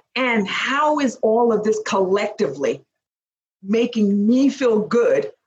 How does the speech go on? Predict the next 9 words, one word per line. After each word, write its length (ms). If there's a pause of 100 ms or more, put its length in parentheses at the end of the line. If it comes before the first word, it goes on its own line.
while 440
I 340
work 440
towards 600
my 600
grand 760 (200)
vision? 300 (760)
And 320
so 540